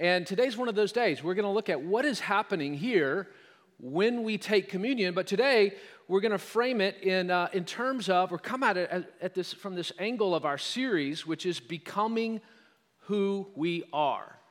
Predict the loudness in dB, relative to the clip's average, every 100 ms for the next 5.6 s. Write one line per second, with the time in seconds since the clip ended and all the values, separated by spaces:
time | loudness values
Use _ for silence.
0 | _ _ _ 2 2 2 -4 -2 2 2
1 | 2 0 0 -4 -4 -4 -6 -2 2 2
2 | 2 0 -2 2 2 2 0 -4 -4 -2
3 | 0 0 0 0 2 4 4 0 -4 -14
4 | -20 _ _ _ _ _ 2 4 4 2
5 | 0 2 2 4 4 2